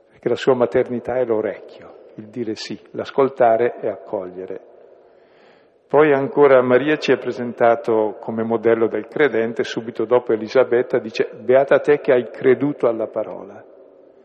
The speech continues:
Tu credendo alla parola di Dio, concepisci Dio, lo lasci vivere in sé.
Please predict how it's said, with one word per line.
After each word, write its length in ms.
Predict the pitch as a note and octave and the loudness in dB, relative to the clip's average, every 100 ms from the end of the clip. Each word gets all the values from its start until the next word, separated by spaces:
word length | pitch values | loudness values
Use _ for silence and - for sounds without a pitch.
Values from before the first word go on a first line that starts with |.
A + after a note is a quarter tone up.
| _ _ _ _ _ _ | _ _ _ _ _ _
Tu 140 | G#3 | -8
credendo 460 | G3+ D3+ C#3+ F3 D#3 | 0 2 2 2 2
alla 140 | C#3+ | 2
parola 380 | C3+ C#3 C#3+ C#3 | 2 2 4 2
di 140 | C3+ A2+ | -2 -8
Dio, 400 | B2 A#2+ - - | -6 -6 -6 -4
concepisci 760 | E3+ F3 - C#3+ - D#3+ B2 | -2 -2 -4 -6 -8 -10 -10
Dio, 340 | A#2 C#3 A#2 - | -10 -8 -8 -6
lo 120 | B2 | -4
lasci 300 | B2 C3+ - | -4 -4 -10
vivere 360 | A2 B2+ A#2+ G2+ | -10 -8 -6 -8
in 120 | G2+ | -14
sé. 300 | - A#2 | -10 -10